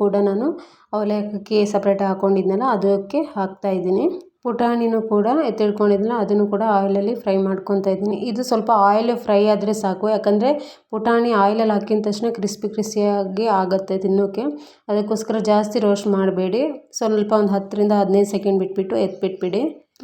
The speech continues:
ಅದು ಕೂಡ ಕುಕ್ ಆಯಿತು, ಅದನ್ನು ಕೂಡ ನಾನು ಆ ಪಾತ್ರೆಗೆ ಹಾಕ್ಕೊತಾ ಇದ್ದೀನಿ. ಬೆಳ್ಳುಳ್ಳಿ ಮತ್ತು ಕರಿಬೇವು ಎತ್ತಿಟ್ಕೊಂಡಿದ್ನಲ್ಲ ಅದನ್ನು ಕೂಡ ಆಯಿಲಲ್ಲಿ ಹಾಕ್ಬಿಟ್ಟು ಚೆನ್ನಾಗಿ ಫ್ರೈ ಮಾ-, ಅದ್ರ ಮೇಲೆ ನಾವು ಸಪ್ರೇಟಾಗಿ ಎತ್ತಿಟ್ಕೋಬೇಕು. ಅದನ್ನು ಕೂಡ ನಾನು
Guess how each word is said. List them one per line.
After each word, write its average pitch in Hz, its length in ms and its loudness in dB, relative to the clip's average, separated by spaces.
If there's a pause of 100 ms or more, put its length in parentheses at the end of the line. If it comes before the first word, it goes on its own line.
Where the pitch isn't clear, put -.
ಅದು 214 140 0 (140)
ಕೂಡ 208 120 2 (140)
ಕುಕ್ 208 260 -6
ಆಯಿತು, 196 220 -2 (100)
ಅದನ್ನು 202 260 2 (120)
ಕೂಡ 202 100 0 (120)
ನಾನು 196 200 0 (600)
ಆ 196 40 0 (120)
ಪಾತ್ರೆಗೆ 196 480 0
ಹಾಕ್ಕೊತಾ 196 500 2
ಇದ್ದೀನಿ. 185 300 0 (320)
ಬೆಳ್ಳುಳ್ಳಿ 240 420 2 (120)
ಮತ್ತು 208 220 0 (280)
ಕರಿಬೇವು 208 560 2
ಎತ್ತಿಟ್ಕೊಂಡಿದ್ನಲ್ಲ 202 800 0 (600)
ಅದನ್ನು 208 260 2 (120)
ಕೂಡ 202 140 2 (400)
ಆಯಿಲಲ್ಲಿ 196 420 2
ಹಾಕ್ಬಿಟ್ಟು 190 380 -2 (140)
ಚೆನ್ನಾಗಿ 196 380 2 (100)
ಫ್ರೈ 190 180 2 (100)
ಮಾ-, 190 200 0
ಅದ್ರ 190 260 -2
ಮೇಲೆ 196 200 -2 (500)
ನಾವು 202 180 2 (120)
ಸಪ್ರೇಟಾಗಿ 202 600 -2 (320)
ಎತ್ತಿಟ್ಕೋಬೇಕು. 190 680 -2 (320)
ಅದನ್ನು 214 320 0
ಕೂಡ 208 140 -2 (140)
ನಾನು 208 200 2